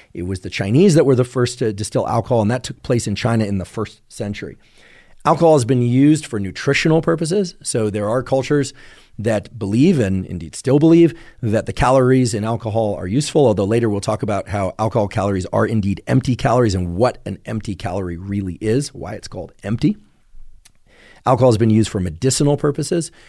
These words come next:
because indeed it does kill bacteria. And as you'll soon find out, the fact that it kills bacteria, because that is absolutely true, it also kills the good bacteria in your gut,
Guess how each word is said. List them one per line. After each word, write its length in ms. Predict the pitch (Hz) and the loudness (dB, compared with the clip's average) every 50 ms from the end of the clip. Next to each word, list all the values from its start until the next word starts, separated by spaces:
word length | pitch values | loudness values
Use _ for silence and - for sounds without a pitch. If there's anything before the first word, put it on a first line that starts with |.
| _ _ _ | _ _ _
because 260 | 113 104 127 110 95 - | -8 -4 -4 -4 -4 -6
indeed 440 | - 104 101 98 104 113 120 110 101 | -8 -8 -8 -4 -2 -2 -2 -2 -4
it 100 | 85 82 | -6 -6
does 260 | - 107 - 104 - | -4 -4 -4 -6 -6
kill 260 | - - 135 110 95 | -6 -4 -4 -2 -2
bacteria. 580 | 85 92 87 - - - 135 147 165 175 190 175 | -4 -6 -6 -6 -4 0 2 6 6 6 6 6
And 140 | 117 101 | 4 2
as 100 | 95 90 | 0 -2
you'll 100 | 95 92 | -2 -4
soon 220 | 90 - 131 110 101 | -4 -4 -4 -4 -4
find 220 | - 104 104 107 | -4 -2 2 4
out, 260 | 135 143 151 151 - - - - | 4 6 4 4 2 -4 -12 -10
the 100 | - 113 | -8 -4
fact 220 | - - 120 - 127 | -2 -2 -2 -2 -2
that 80 | 95 | -4
it 100 | 92 - | -6 -4
kills 240 | - - 139 131 110 | 0 2 2 2 2
bacteria, 680 | 101 127 120 120 - - - 143 143 147 156 156 143 - - - - _ _ _ - | 2 2 0 0 -2 0 4 6 6 8 8 6 4 2 -2 -10 -20 _ _ _ -16
because 300 | 104 85 - 131 113 101 | -10 -6 -4 -4 -4 -2
that 160 | 117 110 104 | -2 -2 -2
is 180 | 98 95 92 - | -2 -4 -4 -2
absolutely 460 | - 113 117 107 - 127 104 98 104 | 0 0 0 2 2 2 2 2 0
true, 300 | - - 190 196 202 175 - - - - - - - - - - _ _ _ _ _ _ _ - | 2 4 4 4 4 4 0 -8 -20 -20 -20 -20 -20 -20 -20 -20 _ _ _ _ _ _ _ -4
it 120 | 117 117 | 0 0
also 180 | 117 107 - 120 | 0 0 0 0
kills 240 | - - 127 107 85 | 0 0 0 0 0
the 80 | 107 | 0
good 160 | 95 131 123 | 0 0 2
bacteria 460 | 92 107 98 104 - - 117 107 104 98 | 2 0 -2 -2 -2 0 0 0 0 0
in 80 | 98 | 0
your 100 | 98 92 | -2 -4
gut, 340 | 90 90 143 151 160 151 | 0 2 4 4 4 2